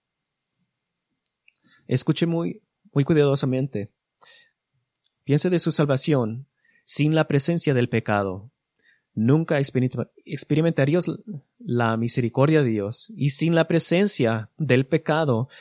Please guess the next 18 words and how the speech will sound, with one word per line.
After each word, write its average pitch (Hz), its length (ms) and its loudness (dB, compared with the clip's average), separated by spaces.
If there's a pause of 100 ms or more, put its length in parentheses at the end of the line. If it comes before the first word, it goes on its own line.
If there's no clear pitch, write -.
(280)
en 117 180 2
un 143 160 2
reino 180 320 2
intermedio, 113 800 -2 (500)
Israel 165 680 2
y 135 80 2
el 123 120 2
mundo 147 340 2
nunca 170 420 0
verían 156 460 0
cómo 160 440 -2
es 160 340 -2
la 123 100 0
justicia 131 640 -2
y 120 140 -2
el 120 80 0
verdadero 120 600 0
ju-, - 280 -12